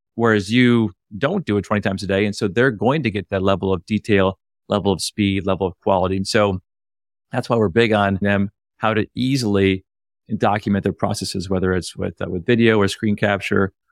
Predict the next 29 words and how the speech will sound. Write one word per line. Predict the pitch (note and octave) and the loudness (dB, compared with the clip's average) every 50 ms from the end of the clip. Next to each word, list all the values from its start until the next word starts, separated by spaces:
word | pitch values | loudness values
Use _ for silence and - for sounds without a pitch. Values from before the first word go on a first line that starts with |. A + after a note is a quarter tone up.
| _ _ - | _ _ -10
or | - F#2+ F#2+ F#2 F#2+ F#2 - - - _ - | -6 -4 -2 -2 -2 -2 -4 -6 -10 _ -6
actually | A2 A2+ - - G#2 | -6 -6 -2 -2 0
writing | F#2+ G#2+ G#2+ G#2 G2+ | 2 2 2 2 0
it | F#2+ - | 0 0
down | A2 G#2 G2+ G#2 G2+ G2+ F#2 | 0 0 0 0 0 0 -2
or | F2+ - | -4 -4
pho-, | _ - - A2+ - _ - - - | _ -8 -8 -8 -8 _ -14 -6 0
photographs, | A#2 A2+ G#2+ G#2+ F#2+ G2+ F#2+ G2 F#2+ - - C#3+ - _ _ _ _ | 2 2 2 4 2 2 2 2 0 -2 -8 -16 -20 _ _ _ _
so | - A#2+ A2 | -2 -2 0
that | F#2+ | 2
they | B2 B2 | 4 2
actually | B2+ B2+ - - - G#2+ G2 | 2 2 0 -2 -4 -4 -4
do | F2 E2 A2 A2 A#2 A2 | -4 -4 -2 -2 -2 -2
get | C3+ A#2+ | -4 -6
to | - C#3+ | -4 -4
the | C3+ B2+ | -4 -4
details. | D3 D3 D3 - D#3+ D#3+ F3 E3+ - - _ _ _ _ _ _ _ - | -4 -6 -2 -2 0 0 0 -2 -4 -10 _ _ _ _ _ _ _ -4
But | G2+ A#2+ A#2 A2+ G#2+ G2 - - | 0 0 2 2 0 -2 -4 -4
no, | - C3 C3 A#2 | 0 2 2 2
that's, | G#2+ G#2+ A2 - | 2 0 -2 -4
it's | - B2 B2 - | -6 -8 -6 -4
typically | - C#3+ - - B2+ | -4 -4 -2 0 0
not | A2+ A2 - | 0 2 2
the | A2+ | 2
owner's | G2+ G#2+ G#2+ G#2 G2+ F#2 - | 2 4 4 4 2 2 0
job | - - G2+ F#2+ - | -2 -2 -2 -2 -2
to | - G2+ | -4 -2
do | E2+ A#2 A#2+ | 0 0 2
that. | A2 B2 A#2+ A2 | 2 2 2 0